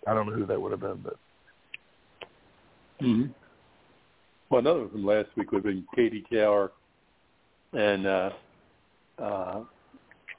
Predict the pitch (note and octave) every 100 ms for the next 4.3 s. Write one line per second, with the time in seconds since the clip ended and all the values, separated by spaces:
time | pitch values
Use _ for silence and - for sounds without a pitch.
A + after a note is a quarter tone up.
0 | _ _ _ _ F3 - - - B2 A#2
1 | A#2 C3 B2+ - _ _ _ _ _ _
2 | _ - - _ _ _ - G2 F#2+ G2+
3 | G#2+ F#3 - - _ _ - - C3+ A#2+
4 | B2 C3